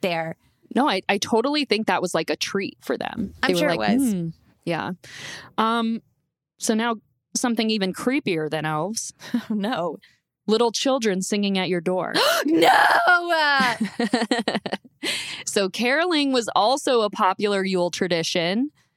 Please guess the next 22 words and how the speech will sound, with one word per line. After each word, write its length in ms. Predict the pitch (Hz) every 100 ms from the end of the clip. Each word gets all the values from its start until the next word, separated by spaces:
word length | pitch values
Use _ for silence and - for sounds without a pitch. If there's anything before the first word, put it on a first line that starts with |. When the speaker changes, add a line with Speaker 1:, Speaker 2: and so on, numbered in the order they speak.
| _ _ _ -
Speaker 2:
and 160 | 196
little 220 | 196 220 208
children 460 | - 254 277 226
would 140 | 196 175
run 280 | 185 202
through 140 | 214 240
the 80 | 208
villages 500 | 220 262 262 180 -
singing 300 | 196 196 190
door 180 | 190
to 80 | 190
door, 320 | 185 226 214
and 180 | 151 180
they 80 | 170
would 140 | 170 160
be 120 | 165
rewarded 520 | 170 160 175 185 226
with 100 | 185
small 400 | - 202 190 208
treats 400 | - - 220 -
and 180 | 170 160
gifts. 540 | 170 160 - - -